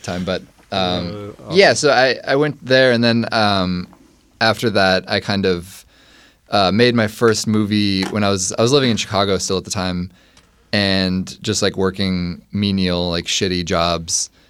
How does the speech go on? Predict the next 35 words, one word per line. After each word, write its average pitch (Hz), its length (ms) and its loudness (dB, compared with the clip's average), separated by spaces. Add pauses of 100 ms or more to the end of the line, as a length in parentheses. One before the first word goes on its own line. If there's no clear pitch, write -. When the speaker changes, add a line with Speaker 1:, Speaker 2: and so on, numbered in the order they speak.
(400)
Speaker 1:
And, 92 480 -2
um, 85 640 -2
after 107 260 0
I 101 60 2
moved 95 220 -2
to 98 80 -4
New 95 80 0
York, 92 220 0
I 92 60 -4
kind 90 160 -6
of 85 80 -6
started 90 400 -2
working 90 400 -4
more 85 480 -4
closely 90 420 -4
to 87 320 -6
film, 85 640 -6
of, 90 160 -6
like, 87 160 -4
producing 90 420 -4
videos 82 680 -4
and, 82 420 -8 (720)
um, 78 680 -4 (600)
writing 95 300 0
and 90 80 -4
directing, 85 760 -6 (340)
uh, 52 460 -6
stuff, - 720 -4
as 95 140 -4
opposed 87 340 -4
to, 92 80 -6
like, 80 340 -6
being 90 180 -4
a 82 60 -6
barista. 80 540 -6